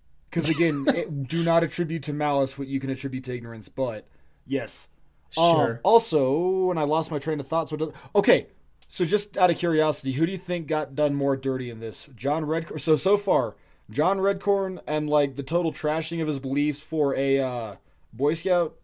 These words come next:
Speaker 1: ceremony, essentially, or,
Speaker 2: Mm-hmm.
Speaker 1: uh, the Super Newsom Pones and, like, "Oh yeah, they ate dog 'cause they're Asian." Who do you think got it worse? 'Cause I'm gonna say John Redcorn.
Speaker 2: I, I gotta say John Redcorn
Speaker 1: 'Cause
Speaker 2: as
Speaker 1: he's
Speaker 2: well.
Speaker 1: trying to, like, educate Hank and shit on this, and Hank's like, "Oh, that's some good stuff."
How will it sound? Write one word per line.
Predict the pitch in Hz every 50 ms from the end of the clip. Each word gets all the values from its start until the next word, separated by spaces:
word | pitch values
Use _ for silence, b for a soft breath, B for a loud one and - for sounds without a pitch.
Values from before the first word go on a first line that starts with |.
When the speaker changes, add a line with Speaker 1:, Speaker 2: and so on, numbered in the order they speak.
| _ -
Speaker 1:
ceremony, | - - - 190 190 185 185 190 196 196
essentially, | 196 190 - 202 202 - 196 202 202 202 196 b b b b b b _ _
or, | - 190 196 196 196 185 160 151 143 135 135 - _ -
Speaker 2:
Mm-hmm. | 151 143 131 143 139 143 175 185 185 -
Speaker 1:
uh, | 151 151 147 147
the | 143 139
Super | 135 - 175 135 143
Newsom | 160 170 170 165 156
Pones | 139 143 151 147 143 139 139 135
and, | 131 139 135
like, | 135 135 135 135
"Oh | 156 156
yeah, | 151 151 139
they | 127 135 139 143
ate | 135 127
dog | 135 131 131 131 127
'cause | - 127 120
they're | 98 117 113 113
Asian." | 113 113 110 104 104 85 98 - _
Who | - 147
do | 160
you | 156
think | 135 160 151
got | 143 143 135
it | 127
worse? | 107 117 120 113 101 - -
'Cause | - 139 120
I'm | 127 139 190
gonna | 220 170
say | - - 139
John | 127 123 120 110
Redcorn. | 110 117 117 - - 110 - - 170 - - - - - - - - _ _ _ _ _ _ _ B B B B B B -
Speaker 2:
I, | - 151 160 165 170
I | 160 160
gotta | 165 180 170 165
say | - 170 143
John | 135 143 139 131
Redcorn | 131 131 127 131 - 147 135
Speaker 1:
'Cause |
Speaker 2:
as | - - -
Speaker 1:
he's | 262 285 294
Speaker 2:
well. | - 226 214
Speaker 1:
trying | 208 196 202 202 196
to, | 185 180
like, | 170 147 127 123 - - - - - _ _ _ _ _ _ _ _ _
educate | - 190 196 - 151 160 139 - 143 135 131 117
Hank | 131 135 131 127
and | - 131
shit | 123 - - 170 147
on | 135 127 131
this, | 131 131 127 - -
and | 143 135 131
Hank's | 131 151 156 139 -
like, | 147 139 127 113 104
"Oh, | 131 175 196 202 190
that's | 190 196 202 196
some | - 160 139
good | 120 147 185 180
stuff." | 143 - - 180 185 156 131 - - -